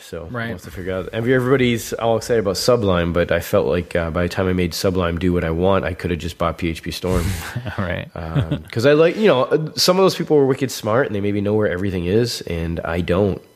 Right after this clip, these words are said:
Speaker 1: Like, I want to explore my code and, and figure out what's making this class.
Speaker 2: Right.
Speaker 1: Uh, and so forth.
Speaker 2: Yeah.
Speaker 1: Um, so another thing that came up in the news was Foundation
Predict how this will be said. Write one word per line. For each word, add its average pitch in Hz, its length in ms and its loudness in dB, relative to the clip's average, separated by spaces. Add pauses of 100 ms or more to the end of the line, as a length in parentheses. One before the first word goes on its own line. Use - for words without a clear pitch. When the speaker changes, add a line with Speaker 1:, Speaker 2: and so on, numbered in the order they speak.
Speaker 1:
Like, 87 160 -4
I 82 120 2
want 92 140 2
to 92 100 2
explore 92 380 -2
my 85 140 0
code 92 360 2
and, 80 240 -4
and 90 120 -6
figure 90 200 0
out 76 80 2
what's 87 160 -4
making 87 320 -2
this 82 160 -6
class. 85 520 -2
Speaker 2:
Right. 92 260 2 (380)
Speaker 1:
Uh, 85 280 -4 (100)
and 87 100 0
so 85 180 0
forth. 85 320 -6 (180)
Speaker 2:
Yeah. 98 260 4 (480)
Speaker 1:
Um, 87 560 -4 (640)
so - 160 4
another 175 360 6
thing 165 180 2
that 151 80 4
came 147 220 4
up 147 120 2
in 131 60 2
the 120 60 4
news 131 380 4
was 104 160 -2
Foundation 143 800 -2